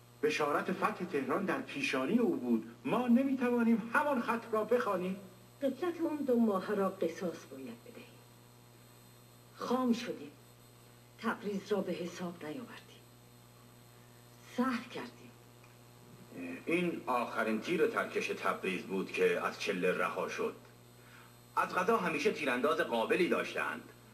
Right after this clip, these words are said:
Speaker 3: اما بخت یار آنها نبوده.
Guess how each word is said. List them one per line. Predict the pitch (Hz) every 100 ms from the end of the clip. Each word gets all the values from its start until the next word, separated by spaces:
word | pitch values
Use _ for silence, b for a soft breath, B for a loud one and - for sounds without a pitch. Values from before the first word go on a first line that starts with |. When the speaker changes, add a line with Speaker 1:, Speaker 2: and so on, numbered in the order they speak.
| -
Speaker 3:
اما | 117 117 107 98 - 87
بخت | 113 170 185 - 131
یار | 131 123
آنها | 110 113 143
نبوده. | 165 196 127 -